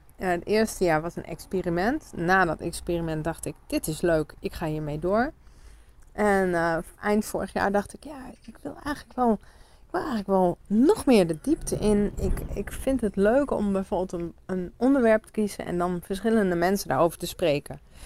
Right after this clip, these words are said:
Ehm, nou heb ik, ehm,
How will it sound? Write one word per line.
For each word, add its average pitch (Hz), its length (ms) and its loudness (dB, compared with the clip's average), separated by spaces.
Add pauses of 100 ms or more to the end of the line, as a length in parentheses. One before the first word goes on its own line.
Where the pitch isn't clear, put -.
(460)
Ehm, 170 240 -4 (600)
nou 202 300 4
heb 233 220 4
ik, 190 180 -2
ehm, 160 760 2